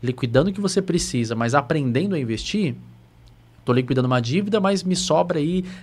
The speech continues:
livre mesmo, sem eu precisar utilizar, me sobra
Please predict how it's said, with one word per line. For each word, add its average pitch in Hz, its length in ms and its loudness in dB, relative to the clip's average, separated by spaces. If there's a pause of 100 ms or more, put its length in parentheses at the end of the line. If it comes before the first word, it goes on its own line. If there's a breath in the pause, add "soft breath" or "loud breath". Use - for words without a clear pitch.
(120)
livre 160 420 6
mesmo, 151 280 2
sem 170 120 -2
eu 170 60 0
precisar 175 480 2
utilizar, 143 540 2
me 139 120 -2
sobra 156 480 0